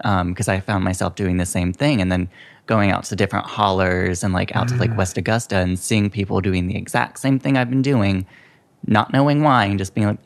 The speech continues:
Speaker 1: "Okay, well, we all belong here, so."
Speaker 2: Do you have an example? Like what? Do you mean, like, the bone, the bone charms?
Speaker 1: Yeah, yeah.
Speaker 2: So I wonder, 'cause you were also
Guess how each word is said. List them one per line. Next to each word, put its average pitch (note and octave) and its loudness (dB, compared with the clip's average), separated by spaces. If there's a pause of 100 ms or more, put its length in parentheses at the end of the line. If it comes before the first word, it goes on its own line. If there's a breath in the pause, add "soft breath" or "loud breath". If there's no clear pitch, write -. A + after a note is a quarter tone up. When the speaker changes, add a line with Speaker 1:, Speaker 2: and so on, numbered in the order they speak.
(120)
Speaker 1:
"Okay, F3 0
well, C3 0 (420)
we G2+ 2
all A2 4
belong A#2+ 0
here, A2 -2
so." - -8
Speaker 2:
Do C#3+ 4
you C#3+ 6
have C3 4
an C3 2
example? A#2+ 0
Like A#2 0
what? A2+ -2
Do - -4
you C#3 4
mean, B2+ 2
like, A2 -4
the C3+ -2
bone, A#2 -2 (180)
the C#3 -2
bone A#2 0
charms? C3 2
Speaker 1:
Yeah, C3+ 4 (100)
yeah. A2 2 (1080 loud breath)
Speaker 2:
So - 2
I G#3 4
wonder, G3 6
'cause C3+ 0
you F3 6
were F#3+ 8
also D3 4